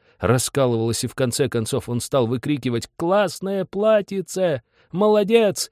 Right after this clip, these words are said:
Такое четкое платьице купила!»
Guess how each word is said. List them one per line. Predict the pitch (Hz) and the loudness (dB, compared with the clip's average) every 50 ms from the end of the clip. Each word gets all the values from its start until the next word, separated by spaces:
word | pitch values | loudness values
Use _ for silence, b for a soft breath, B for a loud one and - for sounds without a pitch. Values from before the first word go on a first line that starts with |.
| _ _ | _ _
Такое | - - 226 220 - 220 226 226 220 202 180 156 123 b b b b - | 2 4 4 4 6 4 4 4 4 4 4 2 0 b b b b -6
четкое | - - 247 233 220 - - - 202 196 190 - _ | 2 4 4 4 4 0 -2 -2 0 0 0 -2 _
платьице | - 220 233 233 226 196 - 208 196 - - 190 170 123 b b b | -2 2 4 6 4 4 4 -2 -4 0 2 2 2 2 b b b
купила!» | b - 240 - - - 247 240 233 208 185 151 131 98 | b 0 0 0 2 2 2 4 6 6 6 6 6 4